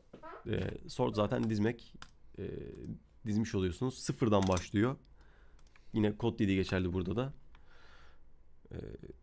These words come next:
brightness'ım en başta olsun. Color tintimi mesela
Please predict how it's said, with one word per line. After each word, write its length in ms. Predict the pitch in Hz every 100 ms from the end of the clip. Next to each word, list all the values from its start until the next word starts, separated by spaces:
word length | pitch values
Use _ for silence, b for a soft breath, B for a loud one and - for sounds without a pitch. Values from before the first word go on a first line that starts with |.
| - -
brightness'ım 500 | 113 117 - - -
en 140 | 120 127
başta 260 | 127 -
olsun. 460 | 131 113 131 123 123 _ - - - - - - _ - - - -
Color 180 | 110 107
tintimi 400 | 107 104 107 98
mesela 400 | 104 92 104